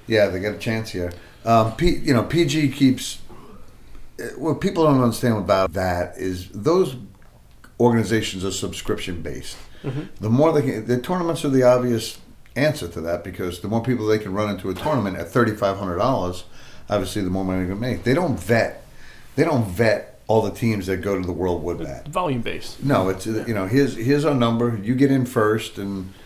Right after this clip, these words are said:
Speaker 1: you know, I mean, you, we go down there and see teams that are just absolutely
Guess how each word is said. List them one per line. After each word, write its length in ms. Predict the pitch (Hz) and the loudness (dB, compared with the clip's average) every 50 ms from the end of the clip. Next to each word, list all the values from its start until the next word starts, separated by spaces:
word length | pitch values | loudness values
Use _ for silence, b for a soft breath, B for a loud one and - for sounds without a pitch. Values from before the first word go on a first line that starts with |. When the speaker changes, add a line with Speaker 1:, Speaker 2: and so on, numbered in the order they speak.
| b b b b b b b b - | b b b b b b b b -4
Speaker 1:
you 80 | 113 | -2
know, 240 | 101 92 90 90 101 | -2 -2 -2 -4 -2
I 60 | 117 120 | 0 4
mean, 140 | 131 131 | 4 4
you, 180 | 143 151 143 127 | 4 4 2 0
we 140 | 120 147 160 | -2 -2 0
go 100 | 151 147 | 2 2
down 260 | - 101 98 98 98 98 | 2 2 0 0 0 -2
there 120 | 101 101 | -2 -2
and 100 | 95 90 | -4 -4
see 160 | - - 104 | -4 -6 -6
teams 300 | 90 - 110 107 98 92 | -4 -4 -4 -4 -4 -2
that 80 | 98 98 | -2 -2
are 80 | 95 92 | -4 -2
just 360 | 90 98 92 92 - - - - - - | -2 -4 -4 -4 -6 -10 -14 -16 -10 -8
absolutely 640 | 95 92 90 - - 92 92 90 85 85 82 80 | -6 -6 -6 -6 -8 -6 -6 -6 -6 -8 -10 -12